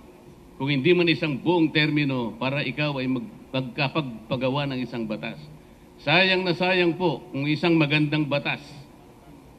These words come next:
ay hindi po may patutupad ng maayos. Kagaya po ng epira,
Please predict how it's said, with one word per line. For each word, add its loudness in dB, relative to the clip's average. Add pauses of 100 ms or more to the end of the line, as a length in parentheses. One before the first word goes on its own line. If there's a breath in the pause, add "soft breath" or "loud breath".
ay 2
hindi 4
po -2
may -2
patutupad -6
ng -4
maayos. -4
Kagaya 4
po 0
ng 2
epira, 2